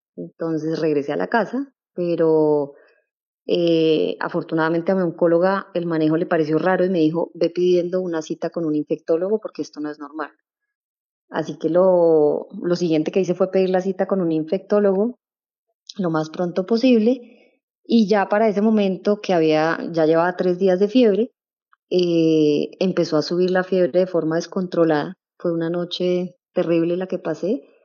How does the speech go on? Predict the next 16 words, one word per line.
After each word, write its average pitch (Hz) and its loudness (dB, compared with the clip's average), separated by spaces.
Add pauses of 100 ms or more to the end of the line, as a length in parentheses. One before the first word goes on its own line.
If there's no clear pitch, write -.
(500)
y 202 2
al 175 2
otro 170 2
día, 202 2 (100)
eh, 175 -2 (800)
me 190 2
fui 170 -2
para 170 0
la 190 2
cita 180 -2
que 196 -2
tenía 175 -2
con 185 -2
el 202 0
infectólogo 226 0 (1040)
porque, 156 -2